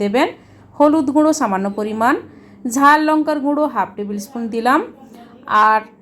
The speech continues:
জিরে গুঁড়ো হাফ টেবিল স্পুন, আর আমচুর পাউডার হাফ টেবিল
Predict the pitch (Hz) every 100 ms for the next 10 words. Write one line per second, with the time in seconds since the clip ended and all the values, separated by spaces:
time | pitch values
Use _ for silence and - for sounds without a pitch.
0 | _ - 220 262 302 302 269 302 302 349
1 | 349 - 196 - 202 202 220 202 254 294
2 | 466 - _ _ _ _ _ _ _ _
3 | _ _ _ _ _ _ _ _ _ _
4 | _ _ _ _ _ - 202 202 202 214
5 | - _ _ - 240 285 330 349 339 294
6 | 202 185 226 415 - _ _ _ 269 208
7 | - 175 175